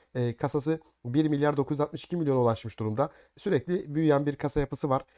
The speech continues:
Net satışları en iyi seviyelerde değil. Net karı da son bilançosunda en iyi net kar değil. Ama hani, e, bu noktada şirketin bir istikrarının olması hoşuma gidiyor. Geçen senenin aynı bilançosuna göre, e, biraz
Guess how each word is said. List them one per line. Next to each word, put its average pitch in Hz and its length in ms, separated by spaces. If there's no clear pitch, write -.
Net 143 180
satışları 147 480
en 175 120
iyi 170 140
seviyelerde 143 640
değil. 131 220
Net 135 200
karı 135 240
da 131 120
son 139 260
bilançosunda 131 640
en 156 140
iyi 120 260
net 120 240
kar 104 180
değil. 135 180
Ama 139 260
hani, 139 160
e, 113 180
bu 131 80
noktada 131 500
şirketin 135 440
bir 127 120
istikrarının 127 540
olması 110 460
hoşuma 127 300
gidiyor. 131 300
Geçen 147 280
senenin 131 360
aynı 147 240
bilançosuna 117 440
göre, 123 220
e, 107 280
biraz 131 320